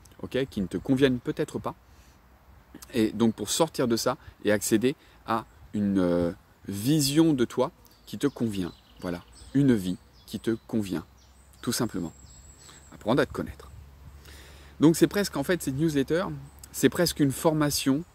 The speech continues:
elle toute seule. Voilà, pour comprendre un petit peu l'idée. Sauf que celle-ci, elle est cent pour cent gratuite. Tout comme d'ailleurs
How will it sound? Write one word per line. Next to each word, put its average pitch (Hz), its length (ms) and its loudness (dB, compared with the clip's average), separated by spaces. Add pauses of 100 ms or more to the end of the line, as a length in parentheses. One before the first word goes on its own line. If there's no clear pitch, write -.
(200)
elle 120 160 2
toute - 200 -4
seule. 87 240 0 (500)
Voilà, 90 220 -4 (360)
pour 107 120 -8
comprendre 117 400 2
un 110 80 4
petit 107 140 -6
peu 107 120 -2
l'idée. 92 280 -2 (760)
Sauf 139 220 2
que 110 100 -6
celle-ci, 92 300 0
elle 139 80 4
est 127 40 2
cent 117 160 -2
pour 101 140 -8
cent 113 120 0
gratuite. - 440 -10 (580)
Tout 110 100 -4
comme 107 200 4
d'ailleurs 90 360 2